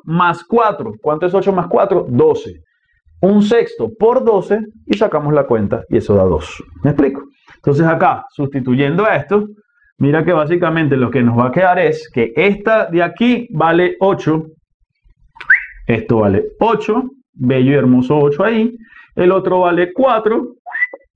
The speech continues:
sumamos ocho más cuatro, ¿cuánto es? Doce, <laughs>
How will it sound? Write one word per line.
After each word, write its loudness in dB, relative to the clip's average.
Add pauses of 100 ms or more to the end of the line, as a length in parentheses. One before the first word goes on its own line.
(340)
sumamos 2
ocho 2
más 0
cuatro, -2
¿cuánto 0
es? -2 (540)
Doce, 2 (480)
<laughs> -2